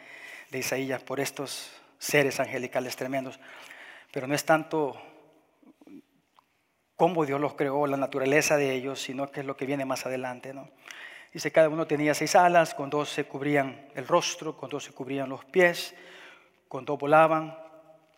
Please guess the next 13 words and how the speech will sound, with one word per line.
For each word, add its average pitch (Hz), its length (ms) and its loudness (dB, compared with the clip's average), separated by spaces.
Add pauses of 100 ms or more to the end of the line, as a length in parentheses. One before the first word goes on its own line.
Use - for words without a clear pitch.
(200)
Nuestro 139 240 -8
hermano 139 560 0
Enrique 139 400 -2
nos 139 160 -4
hablaba 139 280 4
acerca 143 440 2
de, 127 260 -6 (520)
del 143 100 4
significado, 151 640 4
¿no? 139 300 -6 (480)
Y 139 100 -14
yo - 640 -2 (100)
m-, 147 180 -12